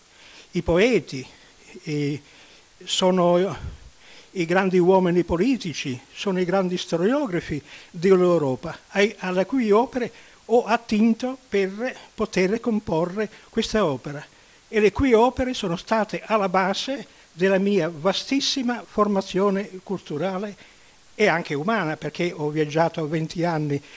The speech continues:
in Europa e i riflessi e i resoconti dei miei viaggi si trovano in questo mio capolavoro. Sono anche uno dei più grandi studiosi dell'arte europea, e specialmente,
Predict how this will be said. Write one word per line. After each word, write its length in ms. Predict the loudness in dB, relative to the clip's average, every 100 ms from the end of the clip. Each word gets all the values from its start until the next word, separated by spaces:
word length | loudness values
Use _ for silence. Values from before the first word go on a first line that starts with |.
| -4
in 200 | 0 2
Europa 580 | 2 2 0 -2 -10 -10 -16 -20 -20 -2
e 120 | -2 -2
i 180 | -6 -2
riflessi 680 | -2 0 0 0 -2 -6 -8 -20 -20 -20 -14
e 140 | -4
i 60 | -2
resoconti 640 | -2 -4 -2 0 0 -4 -6
dei 140 | -2
miei 180 | 0 0
viaggi 460 | 0 -2 -6 -12 -16 -20 -18
si 200 | -6 -6
trovano 420 | -2 -2 0 0
in 100 | 0
questo 380 | 0 -4 -6 -4
mio 360 | -2 0 0 -2
capolavoro. 720 | -4 -2 0 -2 -4 -8 -10 -16 -20 -20 -8
Sono 380 | 0 2 4 4
anche 340 | 2 2 0
uno 260 | 2 0 0
dei 160 | 0
più 160 | -2 -2
grandi 440 | 0 0 -2 -4
studiosi 760 | -6 -6 0 2 2 0 -6 -8 -16 -20 -8
dell'arte 840 | 0 2 2 2 -2 -2 -2 -4 -6
europea, 720 | -4 0 0 0 -2 -2 -6 -14 -20 -20 -20 -12
e 60 | -10
specialmente, 1000 | -4 -2 0 0 0 -2 -2 -4 -4